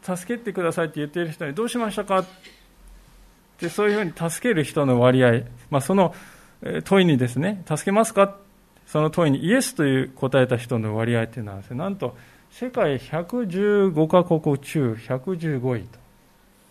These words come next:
世界最下位だったというんですよね。こんなところにもですね、自分のすぐ周りのことはよく考えているけれども、しかし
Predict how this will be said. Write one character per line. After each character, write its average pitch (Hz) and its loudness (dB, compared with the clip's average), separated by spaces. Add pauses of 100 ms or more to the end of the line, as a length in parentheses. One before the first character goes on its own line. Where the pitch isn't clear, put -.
(1040)
世 - -2
界 160 6
最 180 -2
下 214 -2
位 135 -2 (120)
だ 123 -2
っ 117 -8
た 113 -2
と 120 -4
い 110 0
う 98 -4
ん 95 -6
で 95 -10
す - -18
よ 117 -8
ね。 143 2 (2500)
こ 220 8
ん 254 12
な 277 10
と 285 4
こ 294 8
ろ 285 12
に 262 12
も 170 10
で 135 8
す 127 2
ね、 120 6 (1080)
自 202 4
分 262 6
の 254 6
す - -4
ぐ 302 -2
周 214 0
り 240 -2
の 240 -2
こ 233 -10
と 226 -6
は 196 -4
よ 165 -4
く - -18
考 160 -4 (120)
え 147 0
て 143 -4
い 123 0
る 120 0
け 123 -4
れ 110 -2
ど 110 -6
も、 113 -4
し - -16
か 160 -6
し - -8